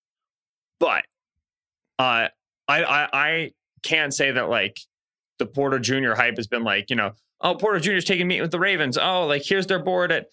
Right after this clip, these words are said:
at this, you know, for this position." And, like, "Oh, like, you know,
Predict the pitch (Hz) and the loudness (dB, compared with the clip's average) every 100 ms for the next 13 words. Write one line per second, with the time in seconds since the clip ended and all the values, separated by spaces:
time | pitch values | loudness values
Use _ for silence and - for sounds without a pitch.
0 | - - - 147 180 180 - 175 156 180 | -20 -6 -2 0 0 0 -2 0 0 0
1 | 156 160 - 165 175 170 147 135 135 - | 0 -2 -2 0 0 0 0 0 0 0
2 | 170 165 147 156 139 | 0 0 0 0 0